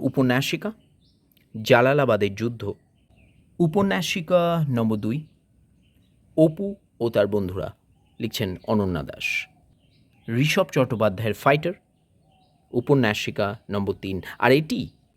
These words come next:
শারদীয়া সায়ন্তনী চোদ্দশো বত্রিশের শেষ উপন্যাসিকা। আর এই পত্রিকাতে যে তিনটি বড় গল্প আছে, তার প্রথম বড় গল্প হলো এটি,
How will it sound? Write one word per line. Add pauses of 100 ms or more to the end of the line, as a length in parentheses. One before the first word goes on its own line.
(220)
শারদীয়া
সায়ন্তনী
চোদ্দশো
বত্রিশের
শেষ
উপন্যাসিকা। (1200)
আর
এই
পত্রিকাতে
যে
তিনটি
বড়
গল্প
আছে,
তার
প্রথম
বড়
গল্প
হলো
এটি,